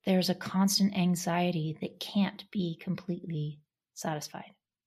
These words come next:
You lose sight of the big picture. Bogging yourself down with trivial details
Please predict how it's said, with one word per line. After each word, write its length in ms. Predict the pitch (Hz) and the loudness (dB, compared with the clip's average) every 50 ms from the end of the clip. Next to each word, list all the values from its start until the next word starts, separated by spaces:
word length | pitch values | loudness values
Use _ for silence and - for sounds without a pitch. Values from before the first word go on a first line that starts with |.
| _ _ _ _ _ _ _ _ _ _ _ _ _ _ _ _ _ _ _ _ _ _ _ _ _ _ _ _ - | _ _ _ _ _ _ _ _ _ _ _ _ _ _ _ _ _ _ _ _ _ _ _ _ _ _ _ _ -8
You 80 | - 208 | 0 4
lose 240 | 202 202 208 202 - | 4 6 6 6 6
sight 480 | - - - 175 190 208 233 - - - | 6 6 4 4 4 2 2 0 -2 -4
of 140 | - 175 147 | -4 -2 0
the 60 | - | 2
big 200 | 170 196 196 196 | 4 4 4 4
picture. 400 | - 240 277 269 - - - - - _ _ _ _ _ | 4 0 0 2 0 -2 -2 -6 -18 _ _ _ _ _
Bogging 420 | - 202 190 190 202 196 220 220 226 | 6 8 10 10 10 10 10 8 8
yourself 560 | 226 208 202 - - 202 196 190 190 - - | 8 6 4 4 6 4 4 4 2 -4 -2
down 560 | - 208 196 208 208 196 190 185 170 170 170 | 2 4 6 6 6 6 4 4 2 2 2
with 160 | 165 165 - | 0 0 -2
trivial 400 | - - 196 185 175 185 180 175 | 0 0 2 2 4 4 2 2
details 680 | 170 196 190 185 165 180 175 175 175 175 180 - - - | 4 2 2 2 2 2 2 2 2 0 0 -2 -6 -8